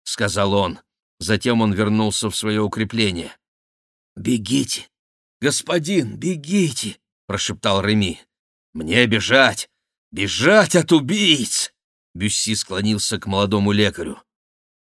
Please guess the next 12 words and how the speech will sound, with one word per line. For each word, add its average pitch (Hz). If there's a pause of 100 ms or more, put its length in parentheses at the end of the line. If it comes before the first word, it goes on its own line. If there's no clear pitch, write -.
(160)
"Надо, 107
чтобы 92
Диана 104
успела 98
спастись. - (440)
Куда 113
ты 127
ранен?" 98 (540)
"Берегитесь!" 226 (340)
воскликнул 110
Реми. 135
"Берегитесь!" 294